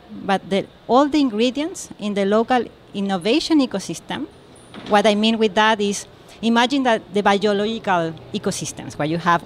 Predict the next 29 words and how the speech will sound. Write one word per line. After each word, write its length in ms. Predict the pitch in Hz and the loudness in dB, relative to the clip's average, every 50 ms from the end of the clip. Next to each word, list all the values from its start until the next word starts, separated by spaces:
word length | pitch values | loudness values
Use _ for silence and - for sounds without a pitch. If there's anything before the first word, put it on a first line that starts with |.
| - - - | -8 -10 -4
microorganisms, 880 | - 180 170 147 190 180 170 151 160 165 160 165 156 151 151 147 - - | -2 -2 0 2 2 0 2 2 2 2 2 0 0 0 -2 -4 -4 -4
animals, 460 | 165 170 170 165 165 165 156 165 - | -4 -2 0 0 0 -2 -2 -4 -4
and 140 | 156 147 147 | -6 -6 -6
so 200 | - 156 143 143 | -4 -4 -4 -2
on, 140 | 147 - 320 - - - - - - - - - - - | -4 -4 -6 -10 -14 -20 -20 -20 -20 -20 -20 -20 -10 -4
the 120 | - 208 | -2 -2
same 240 | - - 254 247 262 | 0 2 0 0 2
happened 360 | 233 247 233 - 233 214 214 | 2 2 0 0 0 -4 -2
with 140 | 196 190 180 185 | -2 -2 -2 -2
innovation. 640 | 185 180 180 180 165 175 151 156 - - - - - - - - - - - - | -2 -4 -4 -4 -4 -4 -4 -4 -6 -8 -10 -12 -14 -16 -20 -20 -20 -20 -12 -8
So 100 | - 214 | -4 0
you 140 | 196 220 | 2 4
need 200 | 254 294 311 302 | 4 4 2 2
to 100 | - 294 | 0 -4
have 260 | 247 214 202 202 196 - | -2 0 0 0 0 0
all 180 | 202 220 226 220 | 0 0 2 2
the 100 | 208 214 | 0 -2
ingredients 540 | 208 196 190 202 202 190 214 240 285 - | -4 -2 -2 -2 -2 -2 -4 -6 -6 -10
happening 460 | - - - 175 180 - 247 277 330 427 440 339 | -8 -4 -2 -2 -2 -2 -2 -2 -2 -4 -4 -6
in 160 | 220 208 202 | -6 -4 -2
order 220 | 196 190 190 196 | -2 -2 -2 -4
to 320 | 196 - - - 202 240 285 - - - - - - - - - - - 208 | -6 -6 -8 -6 -6 -6 -6 -8 -16 -20 -20 -20 -20 -20 -20 -20 -14 -6 -2
evolve. 500 | 214 196 180 208 175 143 - 139 - - - - - - - | -2 0 0 0 0 0 -2 -8 -18 -20 -20 -20 -20 -16 -12
And 140 | 180 190 196 | -8 -4 -2
that's 160 | 226 240 - | -2 -2 0
what 180 | 233 233 220 202 | 0 0 0 0
we 140 | 202 208 202 | 0 -2 -2
need 280 | 202 196 196 - - - | -2 -4 -6 -8 -10 -12
to. 200 | - 196 - | -12 -12 -12